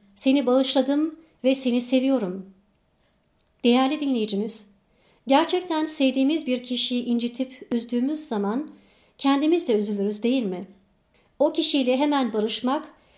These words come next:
ve vicdan azabından kurtulmak isteriz. Ama az önce okumuş olduğumuz öyküdeki oğul gibi gururumuzu yenemezsek barışma, af dileme geç olabilir.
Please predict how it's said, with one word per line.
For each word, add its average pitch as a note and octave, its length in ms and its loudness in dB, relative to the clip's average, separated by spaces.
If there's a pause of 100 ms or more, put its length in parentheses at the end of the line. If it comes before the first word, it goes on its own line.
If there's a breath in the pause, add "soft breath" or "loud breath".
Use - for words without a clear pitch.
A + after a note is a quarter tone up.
(120 soft breath)
ve C4 160 4
vicdan C#4 340 2
azabından A3 800 -2
kurtulmak C#4 480 -2
isteriz. G3 600 -6 (1120)
Ama B3 240 2
az D4+ 180 0
önce D4+ 240 2
okumuş C#4 340 0
olduğumuz B3 500 2
öyküdeki B3+ 760 0
oğul C4+ 340 0
gibi B3 440 -2 (320 loud breath)
gururumuzu C#4+ 600 0
yenemezsek C4 840 0 (260 soft breath)
barışma, C4 640 0 (220)
af D4+ 280 0
dileme B3 480 -2 (240)
geç A3+ 260 -2
olabilir. A#3+ 680 -4